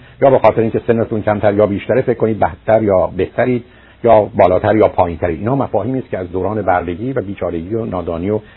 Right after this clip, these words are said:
گرفتاری انسان سرچشمه می‌گیره. در نتیجه ما نه بهتریم، نه بدتر، نه بالاتریم، نه پایینتر.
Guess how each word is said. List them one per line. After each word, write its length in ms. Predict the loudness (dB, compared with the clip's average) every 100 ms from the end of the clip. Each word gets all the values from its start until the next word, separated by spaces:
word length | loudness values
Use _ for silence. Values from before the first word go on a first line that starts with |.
| -20 _ -4
گرفتاری 480 | -4 -2 -2 0
انسان 340 | -4 -2 -4 -2
سرچشمه 460 | -4 -4 -8 -8 -8
می‌گیره. 260 | -6 -8 -6 -2
در 100 | 0
نتیجه 440 | 0 -2 -2 -2 -4 -20 _ _ _ -18 -12
ما 500 | -6 -2 0 0 -4 -10 _ -18 -8 -4
نه 100 | 0
بهتریم، 440 | 0 0 0 0
نه 80 | 2
بدتر، 320 | 2 2 -2
نه 100 | 0
بالاتریم، 560 | 0 0 -2 -4 -4 -8
نه 80 | -8 _ _ _ _ _ -20 -16 -4
پایینتر. 440 | -4 -4 -8 -10